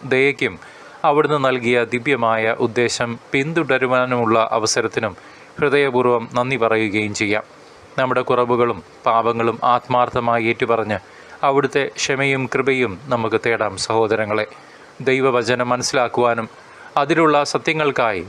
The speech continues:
നമ്മുടെ മനസ്സും ഹൃദയവും തുറക്കുവാനുമുള്ള ജ്ഞാനത്തിനായി അപേക്ഷിക്കാം തമ്പുരാനോട്. നമ്മുടെ ഓരോ വാക്കിലും പ്രവൃത്തിയിലും ചിന്തയിലും ദൈവത്തെ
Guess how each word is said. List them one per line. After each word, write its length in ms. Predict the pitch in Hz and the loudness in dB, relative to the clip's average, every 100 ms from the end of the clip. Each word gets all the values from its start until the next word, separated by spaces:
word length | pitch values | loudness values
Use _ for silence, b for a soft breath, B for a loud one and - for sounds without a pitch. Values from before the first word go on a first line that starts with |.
| - | -4
നമ്മുടെ 260 | 123 120 123 | -2 0 0
മനസ്സും 380 | 123 127 131 117 | 0 0 -2 0
ഹൃദയവും 420 | 127 123 120 117 | 0 2 2 0
തുറക്കുവാനുമുള്ള 760 | 139 139 147 147 135 131 120 117 117 - | 0 0 2 2 2 2 2 2 0 -2
ജ്ഞാനത്തിനായി 720 | 117 117 120 120 113 110 101 - | -2 0 -2 -2 -2 0 -2 -4
അപേക്ഷിക്കാം 600 | 113 117 120 113 117 104 | 0 0 0 0 -2 0
തമ്പുരാനോട്. 560 | 95 110 117 113 117 110 B B B B - | -2 0 0 2 0 -2 B B B B -4
നമ്മുടെ 260 | 147 139 139 | -2 0 0
ഓരോ 180 | 139 135 | 0 2
വാക്കിലും 440 | 131 127 135 127 | 2 0 -2 0
പ്രവൃത്തിയിലും 560 | 123 120 123 123 120 117 - - | 0 0 0 0 0 -4 -14 -6
ചിന്തയിലും 520 | 147 139 131 117 98 B B B B - | -4 0 0 0 -6 B B B B -2
ദൈവത്തെ 420 | 147 151 151 | 2 2 2